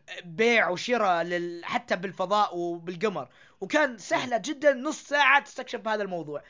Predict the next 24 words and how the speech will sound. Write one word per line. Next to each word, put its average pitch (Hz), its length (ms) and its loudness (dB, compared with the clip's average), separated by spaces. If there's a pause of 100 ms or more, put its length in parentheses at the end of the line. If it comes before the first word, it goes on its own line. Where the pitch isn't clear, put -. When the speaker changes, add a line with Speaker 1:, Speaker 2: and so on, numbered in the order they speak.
(180)
Speaker 1:
لكن 311 300 2
الفيلم 277 260 0
Speaker 2:
مم. 226 60 -6
Speaker 1:
يعرف، 214 340 0 (220)
أوه، 247 200 4
هذه 247 100 2
النقطة، 214 440 -2
هذا 214 100 4
عالم، 185 440 6 (220)
بعدين 175 220 -2
يمشي. 139 320 -10 (200)
يعرف 330 340 4
إنه 240 140 -4
مو 262 100 -6
Speaker 2:
مم. 285 60 -2
Speaker 1:
بهذه 277 160 0
القصة، 190 500 -8 (260)
بس 262 180 -4
يوريه 254 300 2
Speaker 2:
حلو. 196 100 0
Speaker 1:
يقول، 208 120 -4
أوه، 254 180 -2
حلو، 226 280 -4
ويمشي. 226 420 -4